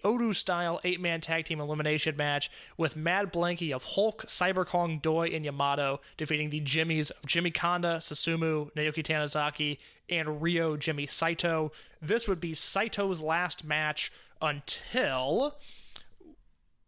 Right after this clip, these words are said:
October of twenty fourteen. Like I said last week, he was originally booked on this weekend of shows.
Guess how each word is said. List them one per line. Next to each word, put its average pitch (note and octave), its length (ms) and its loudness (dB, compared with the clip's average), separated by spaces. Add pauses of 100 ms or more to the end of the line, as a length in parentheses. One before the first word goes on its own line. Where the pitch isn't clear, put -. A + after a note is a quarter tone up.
(500)
October E3 840 0 (380)
of F3 160 2
twenty F#3+ 360 2
fourteen. E3+ 680 0 (200)
Like F3+ 200 2
I F3 60 4
said D#3+ 200 0
last D3+ 260 2
week, D#3 140 -2
he D#3 140 0
was D3+ 100 2
originally E3+ 480 2
booked E3 320 0
on D#3+ 140 0
this D#3 120 -2
weekend D3+ 240 0
of C3+ 80 -4
shows. F3+ 440 2